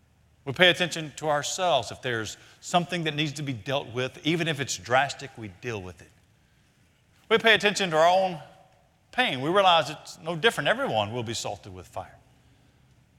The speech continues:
We pay attention to where God has put us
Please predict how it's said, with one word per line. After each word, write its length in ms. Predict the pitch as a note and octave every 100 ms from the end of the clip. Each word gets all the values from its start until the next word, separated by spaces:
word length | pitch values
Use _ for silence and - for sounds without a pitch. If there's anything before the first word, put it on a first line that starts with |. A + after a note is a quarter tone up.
| _ _
We 60 | D#3+
pay 160 | E3+
attention 480 | D#3 - D#3 C#3 C3+
to 320 | - B2+ A2+ F#2+ - _ _ _ _ _ _ _
where 160 | C3 D3
God 240 | C3+ C#3+
has 140 | C3 -
put 240 | - D3
us 340 | G#2+ - -